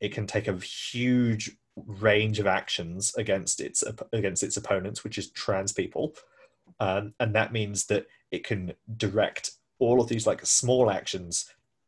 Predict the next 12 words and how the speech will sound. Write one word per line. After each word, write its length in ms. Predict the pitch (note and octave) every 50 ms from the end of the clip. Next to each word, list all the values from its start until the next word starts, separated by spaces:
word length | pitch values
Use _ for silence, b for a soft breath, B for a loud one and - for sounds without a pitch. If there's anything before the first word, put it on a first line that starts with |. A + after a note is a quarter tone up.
| _ _ _ _ _ _ _ _ _ B2
on 80 | G#2+
a 40 | G2+
crowd 320 | - - F3 E3+ D#3 B2 G#2+
level 420 | F#2+ F2+ F2 F2 F2 - - _ _ _ _ _ _ _ _ _ _ _ _ _ _
against, 380 | C#3 B2 A#2 A#2 G#2 F2 - -
like, 160 | A2 G#2+ -
a 100 | A2 G2+
general 720 | F#2+ - - - B2 A#2 A2 A2 A2+ G#2+ G#2 G2+ F#2 -
political 480 | - - - G2+ F#2+ - - - F#2+ F2
center 340 | - - F#2+ F#2+ - A2
of 40 | G#2+
gravity. 500 | A2 G2+ F2+ - A#2 - - - D#2+ -